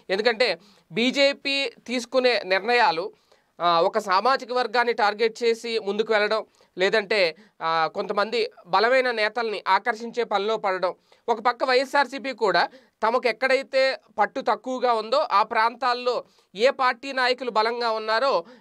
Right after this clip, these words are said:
వాళ్ళని తమ పార్టీలోకి లాగే ప్రయత్నం చేస్తుంది. ఎందుకంటే రెండు వేల ఇరవై నాలుగు ఎన్నికల్లో నూట డెబ్బై ఐదు సీట్లు దక్కించుకోవాలనే ప్రయత్నంలో ఉంది కాబట్టి కనీసం ప్రతిపక్షాలకి డిపాజిట్లు కూడా దక్కకూడదు, ప్రతిపక్ష హోదా కూడా రాకూడదు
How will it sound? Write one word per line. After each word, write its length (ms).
వాళ్ళని 540
తమ 120
పార్టీలోకి 600
లాగే 200
ప్రయత్నం 460
చేస్తుంది. 360
ఎందుకంటే 280
రెండు 200
వేల 180
ఇరవై 200
నాలుగు 240
ఎన్నికల్లో 380
నూట 280
డెబ్బై 340
ఐదు 200
సీట్లు 420
దక్కించుకోవాలనే 1040
ప్రయత్నంలో 460
ఉంది 220
కాబట్టి 500
కనీసం 460
ప్రతిపక్షాలకి 600
డిపాజిట్లు 560
కూడా 200
దక్కకూడదు, 600
ప్రతిపక్ష 460
హోదా 280
కూడా 320
రాకూడదు 640